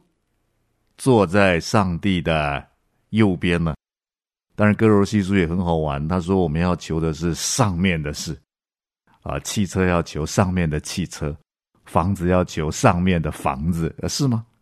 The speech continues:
是吗？哈，当然这个上面啊，我们刚才知道呢，其实在《哥罗西书》三章一节也说，上面是有谁啊？那里有基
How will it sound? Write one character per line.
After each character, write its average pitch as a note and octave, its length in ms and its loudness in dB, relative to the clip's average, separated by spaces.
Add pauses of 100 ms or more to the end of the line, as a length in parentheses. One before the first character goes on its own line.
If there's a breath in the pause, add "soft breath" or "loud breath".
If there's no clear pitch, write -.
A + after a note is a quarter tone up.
是 A#2 160 -2
吗？ F#2 200 2
哈， E2+ 240 0 (640)
当 G#2+ 160 6
然 G2+ 100 6
这 G#2 120 2
个 G2 100 2
上 G2+ 300 0
面 G2+ 180 2 (140)
啊， E2 140 -8
我 D#2 40 -2
们 D2+ 100 -2
刚 F#2 160 0
才 E2 120 0
知 F2 160 -4
道 E2+ 240 2
呢， D2+ 180 -4
其 E2+ 240 -4
实 D#2+ 480 -4 (460)
在 D#2+ 360 0
《哥 F#2+ 180 0
罗 E2+ 120 2
西 E2+ 200 -2
书》 F2 120 -2
三 F#2 240 0
章 F#2+ 220 0
一 G2 100 0
节 B2 200 -4
也 D2 120 -2
说， D#2 160 -6
上 C3+ 220 -2
面 B2+ 320 2
是 G#2+ 160 -2
有 E2 140 2
谁 D#2 400 -4
啊？ F#2 160 0
那 A2 160 4
里 G2 160 0
有 D#2+ 200 2
基 B2 340 -2